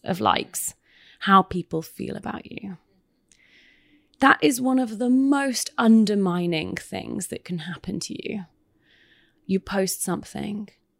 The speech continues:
and people get to vote on whether you're enough. And that just,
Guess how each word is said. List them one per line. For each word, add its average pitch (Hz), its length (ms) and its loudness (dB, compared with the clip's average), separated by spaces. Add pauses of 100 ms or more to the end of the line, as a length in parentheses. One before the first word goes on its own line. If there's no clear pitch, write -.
(240)
and 202 120 0
people 269 520 -4 (320)
get - 200 -2
to 220 80 -4
vote 233 320 -4
on 202 80 -4
whether 208 200 -4
you're 208 240 -2
enough. - 640 -2 (1300)
And 240 200 6
that 262 160 0
just, - 280 -4